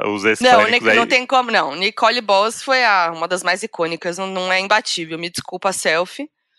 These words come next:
Speaker 2: Nicole Balls é imbatível.
Speaker 1: N-, Nicoles Balls.
Speaker 2: Nicoles Daras
Speaker 1: <laughs>
Speaker 2: é imbatível.
Speaker 1: E o, e a gente começou a falar do Lucas Self porque a gente ficou muito refletindo essa semana sobre o conceito de amizade.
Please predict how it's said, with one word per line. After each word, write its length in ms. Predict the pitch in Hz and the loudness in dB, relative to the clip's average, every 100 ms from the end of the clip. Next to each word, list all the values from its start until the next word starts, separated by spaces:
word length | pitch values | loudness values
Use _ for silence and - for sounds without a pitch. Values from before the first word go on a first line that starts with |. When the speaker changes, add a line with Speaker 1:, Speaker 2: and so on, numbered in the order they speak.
| _ _ - | _ _ -10
Speaker 2:
Nicole 340 | 185 196 196 | -2 0 0
Balls 480 | 185 180 185 240 302 | 0 2 2 0 0
é 120 | 302 349 | 0 2
imbatível. 600 | 370 330 - - 180 170 | 2 0 0 -4 -2 0
Speaker 1:
N-, 80 | 143 | -2
Nicoles 580 | - 147 156 185 170 | 0 4 6 6 2
Balls. 460 | 123 135 147 190 226 233 | 2 6 6 6 4 2
Speaker 2:
Nicoles 380 | - 247 254 240 | 4 4 4 4
Daras 720 | 233 226 254 302 254 - - _ 302 | 6 6 6 4 2 -4 -12 _ -4
Speaker 1:
<laughs> 180 | - - | -4 -4
Speaker 2:
é 120 | 214 | -2
imbatível. 680 | 220 240 - - 185 185 175 - _ _ - 370 339 - | 2 2 2 -4 -6 -6 -8 -14 _ _ -4 -2 -2 -4
Speaker 1:
E 140 | 107 123 | 0 4
o, 680 | 127 127 123 120 110 110 - - - _ 127 | 4 6 6 6 4 4 0 -6 -20 _ 0
e 100 | 113 | 4
a 80 | 110 | 4
gente 180 | 113 - | 0 0
começou 260 | 131 113 | 0 0
a 20 | |
falar 220 | 117 117 113 | 2 4 4
do 100 | 117 | 2
Lucas 280 | 110 123 117 | 0 0 2
Self 280 | 120 127 - | 2 2 0
porque 1120 | 143 - 139 135 131 131 127 123 123 120 113 - - | -6 -2 0 2 2 2 2 4 4 2 0 -4 -2
a 120 | 104 | 0
gente 180 | 117 - | 0 -6
ficou 260 | 123 - | -6 -2
muito 240 | 127 160 - | -2 -2 0
refletindo 520 | 175 - 147 - 135 | 0 2 0 0 -2
essa 140 | 131 127 | -2 0
semana 420 | 127 117 131 135 | 0 2 2 0
sobre 380 | - 139 131 135 | 0 0 2 2
o 120 | 127 | 0
conceito 580 | - 175 135 - 170 185 | 0 0 0 0 -2 0
de 100 | 165 | 0
amizade. 640 | 147 117 113 101 - - | 2 4 4 2 -4 -18